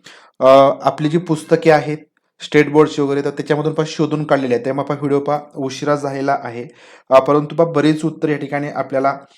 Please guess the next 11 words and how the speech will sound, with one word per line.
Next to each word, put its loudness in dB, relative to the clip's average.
मिळालेली 2
आहेत. 0
काही -4
प्रश्नांची -10
उत्तरे -12
पहा -6
आपल्याला -8
संदर्भ -10
लागला 2
नाही, -6
त्यामुळे -4